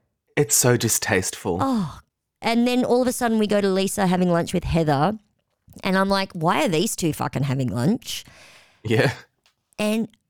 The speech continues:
Speaker 2: I thought it was really sad that Heather said she would go to meet Lisa because if she can do anything for Lisa that would stop Lisa from hating her,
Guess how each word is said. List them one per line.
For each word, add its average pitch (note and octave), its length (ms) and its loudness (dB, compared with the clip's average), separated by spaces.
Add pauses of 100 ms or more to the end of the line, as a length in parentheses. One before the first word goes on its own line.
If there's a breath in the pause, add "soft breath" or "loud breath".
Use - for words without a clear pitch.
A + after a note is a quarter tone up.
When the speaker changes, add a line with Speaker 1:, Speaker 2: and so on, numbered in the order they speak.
(120)
Speaker 2:
I A3 140 0
thought A#3 340 -2
it - 100 -4
was B3+ 220 -4
really A3 280 0
sad D#3 420 0
that D3+ 120 -2
Heather E3 300 -2
said G3 320 -4
she - 280 -4
would D#3+ 300 -4
go D3+ 360 2
to F3+ 180 -4
meet E3 280 0
Lisa C#3+ 760 -2 (380)
because D#3 440 -4
if D#3 160 0
she F3+ 520 -2
can F3 200 -2
do F#3+ 340 0
anything E3+ 540 0 (480 soft breath)
for - 200 -2
Lisa D#3 800 -2 (560)
that D#3 200 -2
would D3+ 160 -2
stop - 300 -2
Lisa E3 360 -2
from D3 180 -6
hating D3 440 -2
her, G3+ 380 0